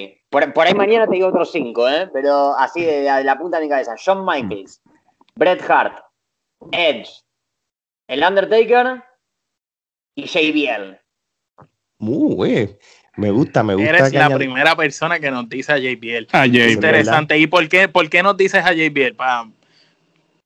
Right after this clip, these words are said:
Speaker 1: Si
Speaker 3: Por el
Speaker 1: vos ves
Speaker 3: personaje, por el micrófono.
Speaker 1: si vos ves mi impronta, vas a ver mucho de J B L,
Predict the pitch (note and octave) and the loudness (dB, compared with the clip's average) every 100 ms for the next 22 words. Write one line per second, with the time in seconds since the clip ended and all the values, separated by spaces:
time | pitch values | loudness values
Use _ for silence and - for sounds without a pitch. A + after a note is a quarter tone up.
0 | _ _ _ _ _ _ _ - E3+ F#3 | _ _ _ _ _ _ _ -8 0 0
1 | F3+ A3 A#3 - E3 G#3 F#3 F#3+ E3 D#3 | 2 4 4 6 6 4 4 2 2 0
2 | C#3+ C3+ E3+ G3 F#3 E3 D#3 - _ _ | -2 0 0 2 0 -2 -4 -8 _ _
3 | _ _ _ _ _ D3 F#3+ A#3 A3 G3 | _ _ _ _ _ 0 2 2 0 -4
4 | E3+ F#3 F#3+ B3 C4 A#3 C3 G#2+ - _ | -4 0 2 0 0 0 0 -4 -14 _
5 | _ _ _ _ _ - C3+ F3+ F3+ F3 | _ _ _ _ _ -10 -4 -4 -2 -2
6 | F3 A3 A3 G3+ - F#3+ F3+ F3+ F#3 G#3 | 0 -2 0 0 0 -4 -2 0 2 2
7 | B3 C#4+ | -2 -10